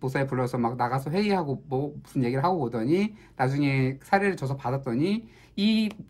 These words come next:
개척-, 개척교회에서 줄 만한 사례가 아닌 그 금액 이상의 금액을 줬더라고요. 그러니까 그 아무래도 점검한 걸 보고 추가한 것 같죠.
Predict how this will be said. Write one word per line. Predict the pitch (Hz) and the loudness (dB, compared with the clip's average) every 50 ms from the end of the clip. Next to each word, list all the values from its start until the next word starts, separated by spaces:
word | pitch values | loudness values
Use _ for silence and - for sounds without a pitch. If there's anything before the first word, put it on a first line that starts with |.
| - | -8
개척-, | - - 147 139 - - - - | -4 -2 -2 -2 -2 -6 -6 -4
개척교회에서 | - 147 - 190 185 190 185 175 175 165 156 156 156 165 151 | -4 -4 -2 -2 -4 0 0 2 2 2 2 2 0 -2 -4
줄 | - - 151 160 | -2 0 2 6
만한 | 175 180 180 175 175 165 165 160 160 156 160 | 8 8 8 8 8 8 6 6 4 2 0
사례가 | 160 160 196 196 208 196 - 147 | 0 2 2 2 2 2 0 2
아닌 | 123 120 139 143 135 | 2 2 2 2 2
그 | - 139 131 135 135 | 2 0 0 0 0
금액 | - - 143 139 165 180 175 156 | -2 -2 0 2 4 4 4 4
이상의 | 160 - 226 226 214 - | 2 2 0 0 0 0
금액을 | - 123 120 123 120 120 117 117 | 0 -2 -2 -2 -2 -4 -4 -4
줬더라고요. | 139 135 135 - 147 127 107 101 107 113 107 104 104 110 123 - - - - - - - | -4 -4 -2 -2 -4 -4 -4 -6 -8 -8 -10 -8 -10 -10 -12 -14 -18 -20 -20 -20 -10 -4
그러니까 | 156 143 143 143 147 139 139 135 135 - - - - - | -2 0 0 2 2 2 2 0 -2 -4 -12 -20 -16 -12
그 | - 131 | -4 2
아무래도 | - 117 131 160 151 156 139 139 | 4 4 4 4 2 0 -2 -2
점검한 | - - 151 175 180 202 190 180 170 151 | 0 2 2 2 4 4 6 6 4 4
걸 | 131 | 2
보고 | 131 - 127 127 135 131 127 127 - - - _ | -2 -4 -2 0 2 2 0 0 -4 -10 -20 _
추가한 | - - 240 226 254 214 202 190 175 | -12 -8 -4 0 2 4 4 4 2
것 | 170 156 | 0 -4
같죠. | 131 104 101 - - - 113 | -6 -8 -12 -14 -16 -16 -16